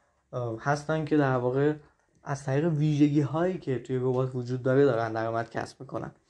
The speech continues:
این بود از روش‌هایی که راجع بهش صحبت کردیم. احتمال داره روش‌های دیگه‌ای هم وجود داش-، داشته باشه. خوشحال می‌شیم که تو بخش کامنت‌ها شما به اشتراک بذارین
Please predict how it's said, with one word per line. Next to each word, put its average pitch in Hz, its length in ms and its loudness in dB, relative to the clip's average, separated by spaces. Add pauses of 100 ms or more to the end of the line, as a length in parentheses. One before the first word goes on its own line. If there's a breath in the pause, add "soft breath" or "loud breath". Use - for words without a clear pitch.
(340 soft breath)
این 233 180 2
بود 254 120 4
از 214 160 6
روش‌هایی 170 500 4
که 196 100 -2
راجع 156 140 2
بهش 151 120 2
صحبت 151 380 -2
کردیم. 147 500 -4 (220 loud breath)
احتمال 180 400 4
داره 190 260 4
روش‌های 151 320 2
دیگه‌ای 147 260 0
هم 160 140 -2
وجود 143 260 -2
داش-، 151 240 0
داشته 143 320 -2
باشه. 139 300 0
خوشحال 135 360 -4
می‌شیم 139 240 -10
که 143 240 -4 (380 loud breath)
تو - 100 -18
بخش 127 320 0
کامنت‌ها 123 560 -2
شما 123 300 -2
به 147 100 4
اشتراک 131 300 0
بذارین 123 460 -4